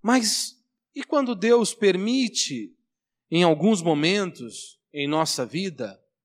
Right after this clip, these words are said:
a tragédia, o afraca-, o fracasso, ou melhor, o aparente fracasso? Eu digo aparente porque a Escritura diz que nós cristãos,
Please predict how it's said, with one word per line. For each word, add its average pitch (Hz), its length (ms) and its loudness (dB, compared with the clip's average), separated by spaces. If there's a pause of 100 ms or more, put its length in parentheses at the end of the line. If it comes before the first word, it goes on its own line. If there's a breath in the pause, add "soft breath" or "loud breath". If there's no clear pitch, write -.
(320)
a 165 80 -2
tragédia, 139 1000 -4 (880)
o 156 100 2
afraca-, 175 720 0
o 160 40 -6
fracasso, 180 920 0
ou 143 120 -4
melhor, 160 580 2 (200 loud breath)
o 170 120 4
aparente 214 1080 0 (480)
fracasso? 165 1000 0 (640)
Eu 147 100 -2
digo 202 240 4
aparente 185 500 4
porque 196 300 0
a - 20 6
Escritura 190 500 2
diz 196 240 0
que 196 120 -2
nós 185 340 4
cristãos, 180 760 0